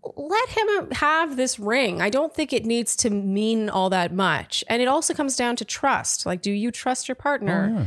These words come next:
Speaker 1: It doesn't need to be so symbolic.
Speaker 2: And she's, she's giving, she's creating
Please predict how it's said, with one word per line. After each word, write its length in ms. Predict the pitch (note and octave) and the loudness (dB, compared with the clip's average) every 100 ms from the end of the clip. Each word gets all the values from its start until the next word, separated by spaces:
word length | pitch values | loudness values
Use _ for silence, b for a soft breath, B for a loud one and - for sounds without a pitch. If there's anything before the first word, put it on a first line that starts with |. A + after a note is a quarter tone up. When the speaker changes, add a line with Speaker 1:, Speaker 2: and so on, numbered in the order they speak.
| F2 | -2
Speaker 1:
It 180 | D4 - | -4 0
doesn't 260 | F4+ - | 0 0
need 140 | F4 E4 | 0 0
to 100 | - | -2
be 100 | D4 | -2
so 180 | - C4 | -2 -2
symbolic. 920 | - B3 G#3+ F3+ G#3+ - - - - _ _ - | -2 -2 0 0 0 -2 -6 -18 -20 _ _ -2
Speaker 2:
And 160 | F#3 | 0
she's, 280 | - G#3 - - | 2 0 -2 -4
she's 320 | - G#3+ G3 | 2 2 2
giving, 580 | - G3+ G#3+ G#3 B2+ B2+ | 2 4 4 4 4 4
she's 220 | G3 G3+ | 2 0
creating 1000 | - - D#3+ D3+ G3 G#3+ A2+ F#2+ G#2 | -2 2 4 6 4 4 4 4 2